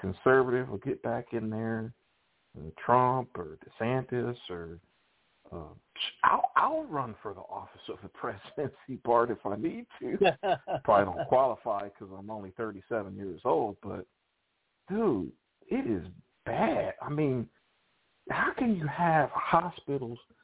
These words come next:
Speaker 1: that's losing almost half its nurses over a mandated vaccine in the middle of
Speaker 2: Yeah.
Speaker 1: a pandemic?
Speaker 2: There's protests. I know there's, I know there's protests around here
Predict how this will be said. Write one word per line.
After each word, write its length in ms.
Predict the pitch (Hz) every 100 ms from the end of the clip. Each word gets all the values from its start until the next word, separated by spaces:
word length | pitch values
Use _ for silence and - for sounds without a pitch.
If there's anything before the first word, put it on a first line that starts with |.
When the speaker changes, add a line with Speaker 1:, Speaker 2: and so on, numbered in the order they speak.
| _
Speaker 1:
that's 160 | 113 104 -
losing 580 | 117 156 156 131 113 110 _ _ -
almost 300 | 131 117 98
half 360 | - 147 151 151 -
its 140 | - -
nurses 520 | 104 131 135 - 90 -
over 300 | 104 107 98
a 20 |
mandated 640 | 92 104 113 107 104 101
vaccine 640 | 87 110 - - 131 120 107 - - - -
in 120 | 160
the 80 | 143
middle 320 | 131 160 175
of 60 | 160
Speaker 2:
Yeah. 140 | 185 127
Speaker 1:
a 100 | -
pandemic? 840 | 175 175 165 143 175 220 185 -
Speaker 2:
There's 0 |
protests. 640 | 214 240 254 180 165 131 - _ _ _ _ _ _
I 140 | 165 190
know 220 | 240 233
there's, 260 | 226 214 202 160
I 120 | 196
know 200 | 240 226
there's 200 | 202 185 -
protests 760 | 196 214 - 185 170 - -
around 440 | 170 180 175 170 143
here 520 | 214 311 156 143